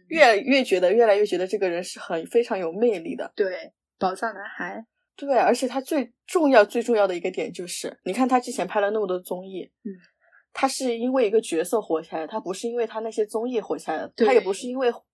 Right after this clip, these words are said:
Speaker 1: 拍综艺，然后大家去看他的戏，然后火起来，他就是因为这部戏、这个角色火起来的。
Speaker 2: 对，而且他真的就是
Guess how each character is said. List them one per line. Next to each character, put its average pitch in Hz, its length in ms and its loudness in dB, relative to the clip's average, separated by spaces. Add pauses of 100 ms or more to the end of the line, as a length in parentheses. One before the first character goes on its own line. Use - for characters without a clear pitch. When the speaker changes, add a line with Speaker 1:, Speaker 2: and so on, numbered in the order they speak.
(100)
Speaker 1:
拍 262 200 8
综 262 220 6
艺， 285 160 -2
然 190 140 4
后 247 120 2
大 254 140 6
家 226 120 2
去 240 120 0
看 208 200 -2
他 208 220 4
的 190 200 6 (480)
戏， 262 440 2
然 175 120 4
后 214 140 0
火 185 140 2
起 185 100 0
来， 175 80 2
他 247 120 4
就 254 220 2
是 240 160 -4
因 247 80 -2
为 240 120 8
这 247 120 -4
部 226 140 -4
戏、 220 220 -4
这 415 100 -4
个 208 80 2
角 - 180 -2
色 180 180 2
火 170 140 -2
起 - 140 -6
来 - 80 -12
的。 - 180 -18
Speaker 2:
对， 190 320 -4 (420)
而 240 80 -2
且 254 140 0
他 240 240 0
真 254 240 -10
的 214 160 -8
就 214 140 -6
是 202 340 -2